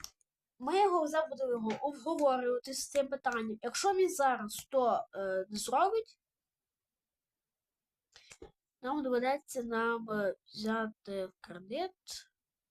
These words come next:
Не кажи, що кредит. Ні, не квартиру.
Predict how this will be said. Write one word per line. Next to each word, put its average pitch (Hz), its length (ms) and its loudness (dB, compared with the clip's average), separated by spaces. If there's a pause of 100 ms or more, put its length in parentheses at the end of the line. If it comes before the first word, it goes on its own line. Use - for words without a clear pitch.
(1040)
Не 214 100 -8
кажи, 214 240 -4
що 311 180 -10
кредит. - 460 -20
Ні, 269 280 0
не 247 100 -4
квартиру. 262 520 -6